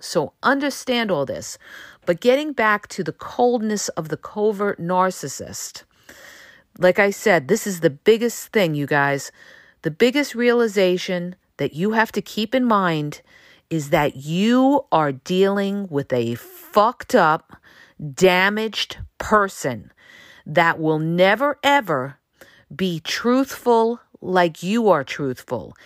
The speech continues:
that will never be transparent and be able to talk straight, okay? You may get a little bit of transparency from time to time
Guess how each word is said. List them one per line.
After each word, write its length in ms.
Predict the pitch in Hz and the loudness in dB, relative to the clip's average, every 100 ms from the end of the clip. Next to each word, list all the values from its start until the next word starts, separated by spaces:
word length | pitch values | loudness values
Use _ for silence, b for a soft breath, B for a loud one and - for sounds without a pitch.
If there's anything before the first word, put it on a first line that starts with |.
| B B B - | B B B -2
that 300 | 185 196 180 | 2 2 2
will 180 | 185 | -2
never 520 | 180 185 208 240 269 240 | 0 0 2 4 2 2
be 180 | 262 | -2
transparent 1040 | 254 - 247 247 262 - - 240 214 202 - | -4 -2 0 0 -2 -6 0 2 2 0 -4
and 160 | 175 147 | -8 -6
be 200 | 151 147 | -2 0
able 260 | 185 240 | 2 0
to 160 | 247 202 | -2 -6
talk 480 | - 202 202 214 - | -4 0 0 0 -6
straight, 640 | - - 196 202 156 117 _ _ _ - | -12 -6 0 2 0 -6 _ _ _ -20
okay? 480 | - 151 151 180 208 B B B B B _ - | -6 -2 2 0 -2 B B B B B _ -10
You 240 | 175 214 | 0 2
may 220 | 277 330 339 | 4 2 4
get 300 | 330 330 - | 2 2 2
a 80 | 202 | 2
little 300 | 202 240 285 | 4 2 2
bit 180 | 294 285 | -2 -4
of 60 | |
transparency 1080 | - 277 269 277 - 285 277 277 254 - 151 | -4 -2 0 -2 -6 -2 0 0 -4 -4 -6
from 260 | - 160 160 | -4 -6 -6
time 460 | - 202 220 262 262 | -8 -4 -2 -2 -6
to 120 | 277 | -8
time 640 | 254 277 240 131 - | -2 0 0 -2 -8